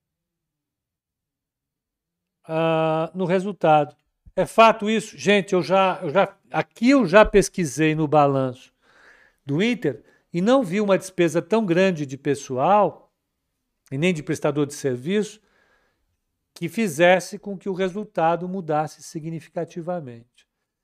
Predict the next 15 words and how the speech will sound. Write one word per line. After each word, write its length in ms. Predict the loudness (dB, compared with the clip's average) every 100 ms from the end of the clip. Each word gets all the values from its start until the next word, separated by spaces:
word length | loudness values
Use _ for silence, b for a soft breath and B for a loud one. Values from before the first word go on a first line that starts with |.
| _ -6
Então, 380 | -4 -4 -10 _ _ _ _
a 160 | 0 0
priori, 680 | 0 -2 0 0 0 -4 -10
isso 260 | -12 -12
não 340 | -8 -4 -4 -4
se 160 | -4
aplica. 720 | -4 -4 -8 -6 -8 -14 -20 _ _ _ _ _ _ _ _ _ _ _ _ _ _ _ _ _ _ _ _ _ _ _ _ _ _ _ _ _ _ -10
A 160 | -10
priori, 800 | -8 -10 -8 -6 -6 -6 -8 -14 _ _ _ _
pô, 340 | -14 -14 -16 _ _ _ _
eu 60 | -20
tô 140 | -20
pedindo. 520 | -18 -18 -18 -20 -20 _ _ _ _ _
A 380 | -10 -8 -8 -12 _ _ _ _ _ _ _ _ _ _ _ _ _ _
priori, 840 | -16 -12 -12 -10 -10 -12 -12 -16